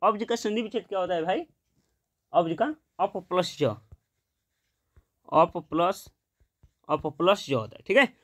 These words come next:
अप प्लस ज होता है, ठीक है। मान के चलिए अंतर्राष्ट्रीय, अंतर्राष्ट्रीय का संधि विच्छेद क्या होता है भाई? अंतर्राष्ट्रीय, अ,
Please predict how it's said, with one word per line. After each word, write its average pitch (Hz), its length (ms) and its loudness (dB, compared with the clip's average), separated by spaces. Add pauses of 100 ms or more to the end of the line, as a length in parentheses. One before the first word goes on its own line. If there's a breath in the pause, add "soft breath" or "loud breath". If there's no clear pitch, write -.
(160)
अप 185 220 0
प्लस 220 500 -4
ज 139 280 -8
होता 120 340 -2
है, - 260 -20
ठीक 220 80 0
है। 233 260 0 (380)
मान 196 220 -2
के 208 60 -2
चलिए 220 140 0
अंतर्राष्ट्रीय, 202 760 2 (160)
अंतर्राष्ट्रीय 202 640 -4
का 392 120 -4
संधि 208 240 0
विच्छेद 175 280 0
क्या 165 120 4
होता 151 120 4
है 139 60 2
भाई? 190 200 2 (440)
अंतर्राष्ट्रीय, 165 640 0
अ, 110 80 -10